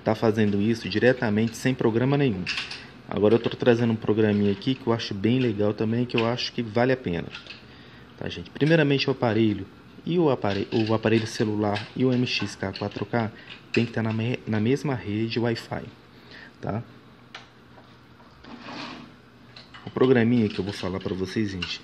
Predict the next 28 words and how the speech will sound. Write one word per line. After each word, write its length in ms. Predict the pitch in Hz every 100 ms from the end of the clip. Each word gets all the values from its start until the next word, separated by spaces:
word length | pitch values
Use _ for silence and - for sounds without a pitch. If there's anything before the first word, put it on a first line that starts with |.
| -
é 100 | -
esse 220 | 101 101 113
aqui, 260 | - 92
ó. 120 | 78 - - - - - - - - - - - - - - - -
É 160 | 104
o 580 | 107 107 104 101 98 - - - - - -
Bubble 720 | - 120 156 151 151 151 143 - - - - -
Up. 440 | 131 135 - - - - - - - - - - -
Sei, 280 | - - -
não 60 | - - - - - - -
sei 220 | - -
como 160 | - 101
é 60 | 98
que 100 | -
pronuncia 420 | 98 95 - 101
ele 120 | 92
direito, 440 | 101 117 120 - - - - - - -
mas 160 | 104
ele 160 | 104 104
é 80 | 110
esse 160 | 113
aqui, 260 | 117 - 85
ó. 1700 | - - - - - - - - - - - - - - - - -
Posso 240 | - - 127
fazer 160 | 107
isso 160 | 98 -
aqui, 240 | - 131
gente? 480 | 110 92 - - -